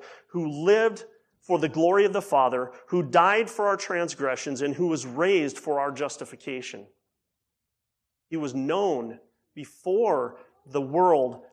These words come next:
was created, the Son of God, who was chosen by the Father to be our Redeemer before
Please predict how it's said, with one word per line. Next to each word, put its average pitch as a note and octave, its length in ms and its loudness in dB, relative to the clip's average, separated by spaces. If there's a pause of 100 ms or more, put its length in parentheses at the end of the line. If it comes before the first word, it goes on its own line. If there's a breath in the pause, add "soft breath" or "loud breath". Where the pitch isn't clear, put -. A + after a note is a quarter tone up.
was C3 120 -8
created, C3+ 600 -4
the C3+ 80 -6
Son F#3+ 360 0
of G3 160 -2
God, B2 300 2
who D3 100 -8
was C3+ 160 -6
chosen F#3+ 720 -2
by E3+ 300 0
the G#3 120 -4
Father D3 440 0
to - 160 -8
be D#3+ 240 -6
our E3+ 120 0
Redeemer D3+ 500 -4
before C#3+ 420 -2